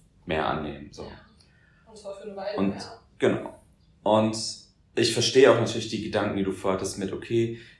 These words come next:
Speaker 1: die macht jetzt bis Mitte Januar, die eine fängt Ende Januar an, dann habe ich hier noch das neue Produkt, bla bla bla. Das Produkt kann man im Zweifel einen Monat schieben.
Speaker 2: Nein, das Produkt will ich nicht schieben.
Speaker 1: Okay, das Produkt schieben wir nicht. Findet sich aber eine Lösung für. Ähm,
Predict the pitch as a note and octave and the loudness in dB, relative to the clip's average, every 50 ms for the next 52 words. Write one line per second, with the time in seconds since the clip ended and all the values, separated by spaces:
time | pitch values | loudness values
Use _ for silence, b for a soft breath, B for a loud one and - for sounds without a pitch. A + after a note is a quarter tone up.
0 | B - A#2 A#2+ A#2+ A2+ G#2 G2 G#2 - G#2+ F#2+ - - - G2 G2 - G#2+ G2 | B -6 -2 0 2 4 2 2 2 2 0 0 0 -2 -8 -8 -8 -6 -6 -6
1 | F#2+ - F#2+ D#2+ F2+ G#2+ B2 C#3 C#3+ C#3 C3+ B2+ A2 G#2+ C2 D2+ F#2+ G2+ G#2 G#2 | -6 -4 -4 -2 0 2 2 4 4 2 2 2 2 2 0 2 0 0 -2 -4
2 | - - G2+ F#2+ - - G#2 G#2+ G2+ G2 G2 G2 F#2+ G2 G2 F#2+ F2+ D#2+ - - | -6 -6 -6 -4 -4 -4 -4 -4 -4 -4 -2 -2 -2 -2 -2 -2 -4 -4 -2 -2
3 | C3 D3 D3 C3+ A2 G2 F#2+ G#2 G2 G2 F#2+ - - A2+ C3 C3+ C3 C3 B2+ G#2 | -2 -2 -2 -2 0 -2 -2 -2 -4 -4 -6 -6 -6 -6 -4 -2 -2 -2 -2 -4
4 | G2 G2+ A2 F#2+ F#2 F2 - - - G2 G2 - C#3+ C#3+ - - - F#2+ F#2+ F2 | -8 -6 -4 -2 -2 -2 -4 -6 -8 -6 -4 -4 -4 -4 -6 -4 -2 0 0 0
5 | E2 F2 A2 A#2 A2+ B B B B B - A#2 G2 - - D3+ D#3+ F#3 F#3 - | 0 0 0 0 0 B B B B B -6 -6 -6 -6 -4 0 2 2 2 2
6 | - D#3 C3+ A#2 G#2+ G#2+ - - B2+ A#2+ - - A2 G2 F#2 F2 E2 E2 E2 D#2+ | 0 -2 0 0 -2 -2 -2 0 0 0 0 -2 -4 -4 -4 -6 -6 -8 -8 -8
7 | - - - - - - - - - C4 C4 C4 C4 - - - D4 D#4+ G4 G#4 | -8 -10 -10 -10 -10 -10 -12 -14 -6 -4 -4 -2 -4 -6 -8 -8 -4 -2 -2 -2
8 | G4+ A4 G4 D#4+ - A#3 A3 - - - - - - - - - - - - - | -2 0 -2 -2 -2 -4 -10 -12 -14 -8 2 4 4 4 4 2 0 0 4 6
9 | - G#2+ G#2+ - - B2+ A#2+ A#2 - - G#2+ F#2 F2+ D2 - - - - - - | 6 6 6 6 2 2 2 2 0 0 0 0 0 0 -2 -2 -2 -6 -10 -12
10 | B B B B B B B B B B B B - - - - - - - E3 | B B B B B B B B B B B B -20 -20 -20 -20 -8 2 6 8
11 | D3+ E3 D3 - D3 C3 B2+ C3 - A2 G#2 G#2 G2 F2+ E2+ E2 E2 - - - | 10 10 8 8 4 2 2 2 0 0 -2 -2 -4 -4 -4 -6 -6 -10 -12 -14
12 | - - - - - - - _ _ - - G#2+ G#2 G#2+ G#2 G#2 G#2 G#2+ | -14 -14 -14 -14 -14 -14 -20 _ _ -10 -4 -2 0 0 0 0 -2 -4